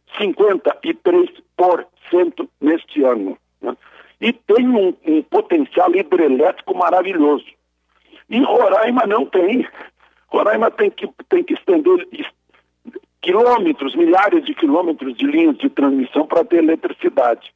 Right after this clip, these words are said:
Então, o objetivo é construir usinas, ah, na Guiana pra, pra dar energia pra Roraima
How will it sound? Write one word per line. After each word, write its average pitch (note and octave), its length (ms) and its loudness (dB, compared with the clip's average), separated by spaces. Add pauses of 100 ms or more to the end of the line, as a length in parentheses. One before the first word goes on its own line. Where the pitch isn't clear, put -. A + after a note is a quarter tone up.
(340)
Então, G#3 260 0
o G3 40 2
objetivo E3+ 520 0
é E3 40 2
construir D#3+ 580 0
usinas, D#3 560 0 (600)
ah, B2 220 0
na C#3 160 0
Guiana C3+ 580 0 (360)
pra, D3 280 2
pra B2 540 0 (280)
dar E3+ 180 2
energia C#3+ 580 0
pra A#2+ 260 -2
Roraima C#3+ 560 2